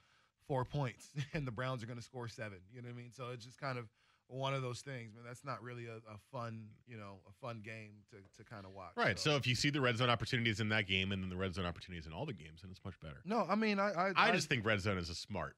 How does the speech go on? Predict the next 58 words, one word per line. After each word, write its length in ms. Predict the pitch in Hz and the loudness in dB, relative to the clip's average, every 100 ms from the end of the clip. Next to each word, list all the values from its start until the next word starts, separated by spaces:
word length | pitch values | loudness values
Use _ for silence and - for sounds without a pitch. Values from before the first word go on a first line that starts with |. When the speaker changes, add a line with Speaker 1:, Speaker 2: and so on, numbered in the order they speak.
| - | -12
Speaker 2:
idea. 260 | 73 123 - | -12 -12 -12
Speaker 1:
Red 240 | 170 202 214 | 0 0 2
zone 240 | 214 190 | 2 2
is, 200 | 151 135 139 | 0 -4 -4
is 200 | 147 123 | -6 -6
super 420 | - - 202 143 | -10 -8 -6 -6
cool. 280 | - 156 113 | -6 -4 0
Speaker 2:
It 60 | |
doesn't 180 | 113 120 | 2 4
Speaker 1:
Don't 60 | 110 | 4
Speaker 2:
mean 140 | 110 | 2
we 60 | 107 | 4
don't 100 | 98 | 2
have 140 | 85 | 0
the 60 | 69 | -4
patience, 420 | - 90 - - | -10 -10 -10 -14
though. 60 | _ - | _ -20
Speaker 1:
I, 60 | 190 - | -20 -20
I 120 | 104 143 | -20 -10
think 160 | 139 107 | -10 -10
it's, 160 | 120 | -16
I 140 | 143 254 | -18 -14
think 120 | 131 | -14
it's 120 | 104 | -14
some 160 | 104 98 | -14 -14
of 80 | |
that. 220 | 104 135 196 160 | -14 -14 -16 -12
You 80 | |
know, 140 | 156 143 | -8 -8
you, 320 | 151 170 165 | -10 -12 -10
nobody, 320 | 143 160 170 | -4 0 0
like 160 | 156 151 | 2 0
you 80 | 160 | -2
said, 260 | 202 208 | -2 -2
nobody 300 | 127 139 151 | 0 0 2
wants 260 | 139 120 131 | 2 -2 -6
to 40 | 139 | -10
sit 160 | 151 | -6
around 220 | 139 139 | -4 -2
and 100 | 127 | -2
watch, 340 | 117 120 117 - _ _ _ - | -2 -4 -4 -10 _ _ _ -2
you 80 | |
know, 160 | 135 123 | 2 2
kind 240 | 123 127 | 2 0
of 140 | 123 104 | 0 0
Speaker 2:
Well, 60 | 151 | 0
Speaker 1:
a 40 | |
full 0 | |
Speaker 2:
because 300 | 226 170 214 | 2 4 4
it's 140 | 208 - | 4 2
a 40 | |
Speaker 1:
game. 60 | 214 | 6
Speaker 2:
bad 260 | 190 196 156 | 6 6 4
product. 340 | 233 294 92 | 0 0 -2
Speaker 1:
It, 120 | 123 - _ _ _ _ _ 196 | -8 -14 _ _ _ _ _ -20
mm, 40 | 196 180 170 165 147 _ _ 151 143 151 | -18 -18 -20 _ _ _ _ -20 -16 -6
I 60 | 165 | -2
don't, 160 | 120 | -2